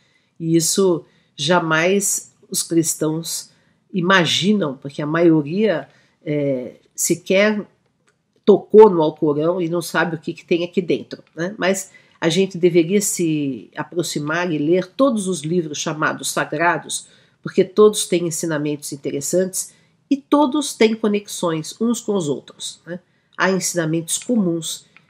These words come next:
em todos os livros sagrados da humanidade. E essas foram as nossas boas palavras para hoje,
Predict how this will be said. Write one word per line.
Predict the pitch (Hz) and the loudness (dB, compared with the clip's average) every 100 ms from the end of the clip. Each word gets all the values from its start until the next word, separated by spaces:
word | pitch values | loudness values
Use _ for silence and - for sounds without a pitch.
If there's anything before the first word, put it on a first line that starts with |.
| - | -6
em | 170 | -4
todos | 170 240 208 190 | 2 0 2 -6
os | 156 | -2
livros | 170 170 - | -2 -2 -2
sagrados | 190 160 147 143 151 | -2 0 -2 -2 -4
da | 156 | -6
humanidade. | 151 151 151 147 - - - - _ _ _ _ _ - | -4 -6 -6 -8 -10 -8 -10 -12 _ _ _ _ _ -6
E | |
essas | 156 156 208 | -4 -2 -2
foram | - 180 190 180 165 | -2 2 2 2 -2
as | 156 | -4
nossas | 156 156 151 143 | -6 -6 -6 -10
boas | 147 160 - | -4 -6 -4
palavras | 147 135 123 127 - - | -4 -2 -2 -4 -10 -16
para | - 151 | -8 -2
hoje, | 165 208 208 240 | 2 2 2 -4